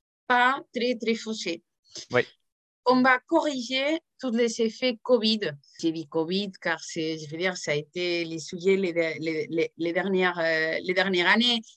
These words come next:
Speaker 1: Mais il faut avoir une base qui soit normative. Il faut corriger tous les effets pour avoir des, des bases qui soient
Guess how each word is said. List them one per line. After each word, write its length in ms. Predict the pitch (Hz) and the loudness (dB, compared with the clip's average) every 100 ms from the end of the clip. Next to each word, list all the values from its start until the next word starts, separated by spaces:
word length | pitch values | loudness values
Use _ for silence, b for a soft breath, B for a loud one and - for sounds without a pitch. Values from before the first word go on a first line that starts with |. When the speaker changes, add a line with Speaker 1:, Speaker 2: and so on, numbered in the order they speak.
| _ | _
Speaker 1:
Mais 100 | 196 | -2
il 100 | 196 | 0
faut 280 | 190 208 196 - | 0 2 2 2
avoir 460 | 202 196 220 240 240 226 _ - | -2 2 4 4 4 -2 _ -2
une 160 | 220 208 | 0 4
base 260 | 233 262 - | 4 4 -4
qui 80 | 214 | -6
soit 180 | 214 | -2
normative. 760 | 202 180 180 208 214 214 202 190 - | 0 0 2 0 0 -4 -4 -6 -8
Il 180 | 180 180 | -8 -8
faut 280 | - 196 - | -4 -6 -4
corriger 640 | - 226 214 226 208 233 226 | 0 0 2 0 2 0 0
tous 100 | 214 | -6
les 280 | 185 190 190 | -4 -4 -4
effets 340 | 185 - 220 | -6 2 2
pour 240 | 233 202 185 | 2 -2 -2
avoir 480 | 175 190 202 214 196 | 0 2 4 4 2
des, 680 | 170 147 101 85 90 - _ | -2 -4 -6 -8 -10 -14 _
des 120 | 175 | -4
bases 320 | 170 202 220 | 4 4 4
qui 140 | - 190 | -4 -6
soient 260 | 196 185 | 0 0